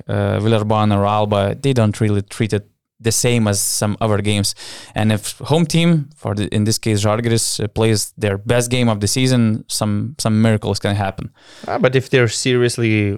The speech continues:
Speaker 2: running for the first seed, they, they need this win, because Madrid is, is close to them. I'm, I'm just thinking that right now, at this stage of the season, it's, it's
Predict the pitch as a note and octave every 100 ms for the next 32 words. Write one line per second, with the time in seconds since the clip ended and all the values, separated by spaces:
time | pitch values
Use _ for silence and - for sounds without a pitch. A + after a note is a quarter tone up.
0 | - G#2+ A2 A#2 A2+ - G#2 G2+ A2+ G#2
1 | - B2 F3 G3+ B2+ A2+ A2 A#2 C#3 G3+
2 | D3+ B2+ A2 - G#2 F#2 F2+ - _ _
3 | - G2 - - G2+ F#2+ G#2+ G#2+ G2+ F#2
4 | - _ _ _ _ _ _ - G#2 -
5 | A2+ G#2 - G#2+ G#2+ G2 F#2+ - G#2 G2+
6 | _ _ _ _ - - _ _ _ _
7 | _ _ _ _ _ - C#3 D#3 E3 -
8 | - - _ _ - D#3+ D3+ C#3 C3 B2+
9 | - _ _ _ _ _ _ _ _ _
10 | _ _ - A#2+ B2+ B2+ E3+ E3+ D#3 C3+
11 | - _ _ _ _ A2+ A2+ A#2+ C3+ -
12 | - C3 B2+ B2+ A#2+ A2+ - B2+ B2 A#2+
13 | A2+ G#2+ - - - G2 - -